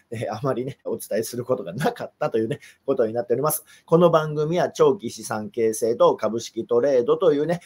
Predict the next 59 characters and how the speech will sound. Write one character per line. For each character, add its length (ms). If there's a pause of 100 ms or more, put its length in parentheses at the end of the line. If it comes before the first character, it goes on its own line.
(120)
二 120
本 200
立 340
て 60
や 100
っ 80
て 80
お 60
り 80
ま 100
す。 160 (220)
長 240
期 160
資 160
産 280
形 240
成 220
っ 40
て 100
い 60
う 40
の 140
は、 160 (160)
あ 160
く 100
ま 160
で 140
も 180 (240)
レ 100
バ 140
ナ 160
ス 160
を 180 (160)
ガ 180
チ 140
ホ、 240 (160)
え 160
ー、 40
そ 180
し 140
て、 260
え 240
ー、 20
十 220
年 180
後 140
に 120
フ 140
ァ 100
イ 80
ヤ 140
ー、 80
私 300
の 120
場 120
合 80
は 200
残 480
り 280